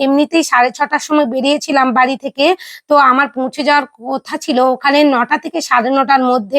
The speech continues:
নিউ মার্কেটের মধ্যে, কিন্তু আমার পৌঁছতে সময় লেগে গিয়েছিল এগারোটা, কারণ ভীষণভাবে ট্রেন কম ছিল, প্লাস ট্রেন দাঁড়িয়ে দাঁড়িয়ে আসছিল, আর দিনটা ছিল সোমবার, তাই বাসও ভীষণ ভিড় ছিল, অনেক বাস ছেড়েই আমাদেরকে বাস ধরতে হয়েছিল। দেখো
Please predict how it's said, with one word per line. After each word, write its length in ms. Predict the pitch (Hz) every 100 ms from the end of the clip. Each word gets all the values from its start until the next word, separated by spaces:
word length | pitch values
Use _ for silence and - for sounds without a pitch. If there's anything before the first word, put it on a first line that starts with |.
| 269
নিউ 120 | 247 254
মার্কেটের 420 | 247 269 277 247 247
মধ্যে, 200 | 196 294 277
কিন্তু 280 | 262 320 359 370 - - - 247
আমার 180 | 277 302 302
পৌঁছতে 400 | 254 269 302 294 -
সময় 240 | 240 254 277
লেগে 180 | 285 285 226
গিয়েছিল 380 | 285 294 302 262 294 - 254
এগারোটা, 460 | 277 247 233 240 226 - - -
কারণ 180 | 294 302 247
ভীষণভাবে 500 | 226 320 320 320 320 -
ট্রেন 220 | 277 285 285
কম 120 | 285 285 -
ছিল, 140 | 294 311 -
প্লাস 240 | 277 269 269 -
ট্রেন 180 | 285 277 226
দাঁড়িয়ে 280 | 233 269 277
দাঁড়িয়ে 300 | 285 285 285
আসছিল, 300 | 277 - 302 311 349 -
আর 80 | 302 220
দিনটা 260 | 302 311 349 349
ছিল 100 | 330 330 -
সোমবার, 400 | 254 269 294 311
তাই 140 | 311 302 226
বাসও 320 | 214 240 339 311
ভীষণ 260 | 233 - 285 226
ভিড় 180 | 262 208 -
ছিল, 160 | 285 330 381 - _ - 254
অনেক 180 | 285 269 240
বাস 140 | 269 -
ছেড়েই 300 | 269 254 320 359
আমাদেরকে 320 | 254 247 269 220
বাস 140 | 220 220 247
ধরতে 240 | 254 262 240
হয়েছিল। 320 | 240 269 240 233 - - -
দেখো 180 | -